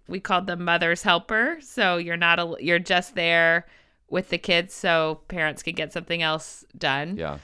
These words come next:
Speaker 1: I feel like not only was it a great opportunity for the parent, but a really good opportunity for me to learn to babysit, like, and to be responsible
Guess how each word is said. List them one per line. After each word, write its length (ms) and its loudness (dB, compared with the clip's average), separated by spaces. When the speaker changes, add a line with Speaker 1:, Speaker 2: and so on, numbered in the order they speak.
Speaker 1:
I 200 8
feel 260 0
like 260 0
not 220 6
only 340 2
was 220 -2
it 100 -4
a 60 -6
great 320 -4
opportunity 840 -2
for 180 -6
the 60 -10
parent, 600 0
but 400 0
a 100 0
really 460 0
good 140 0
opportunity 560 -2
for 200 -8
me 340 -6
to 220 -8
learn 440 -4
to 120 -10
babysit, 680 -4
like, 260 -8
and 160 -10
to 100 -10
be 160 -6
responsible 840 -4